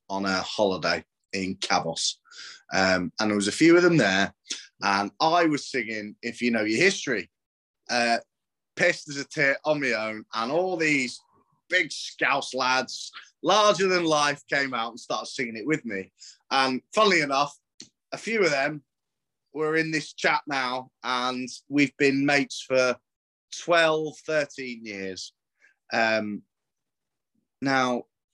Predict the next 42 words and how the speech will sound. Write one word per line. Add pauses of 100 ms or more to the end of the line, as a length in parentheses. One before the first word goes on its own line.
(680)
as
you
said,
Which, (680)
well, (180)
do
you
want
me
to
use
a
prime
example
of
this? (400)
And
I
know
I
was
on
the
phone
to
him
earlier,
so, (340)
but
I'm
gonna
give
him (120)
another
shout
out.
Not
that
he
needs
any
introduction.